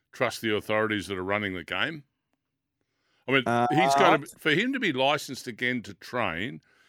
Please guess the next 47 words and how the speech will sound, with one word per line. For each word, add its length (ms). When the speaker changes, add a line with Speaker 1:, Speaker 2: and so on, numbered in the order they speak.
Speaker 1:
he 160
has 220
to 100
be 120
a 80
fit 280
and 140
worthy 260
person 460
Speaker 2:
Uh, 60
yeah, 520
Speaker 1:
in 80
Speaker 2:
and 100
Speaker 1:
the 40
Speaker 2:
I, 60
Speaker 1:
eyes 60
Speaker 2:
and 100
Speaker 1:
of 80
Speaker 2:
I, 40
Speaker 1:
the 60
stewards. 480
Speaker 2:
and 100
I 200
would 220
try, 220
i-, 180
if, 300
if 160
the, 180
if 160
the 80
stewards 420
deem 220
that, 180
I'll 180
trust 360
that. 200
But 120
I'm 120
not 200
saying, 180
I 120
don't 180
think 180
everyone 580
would. 120
I 140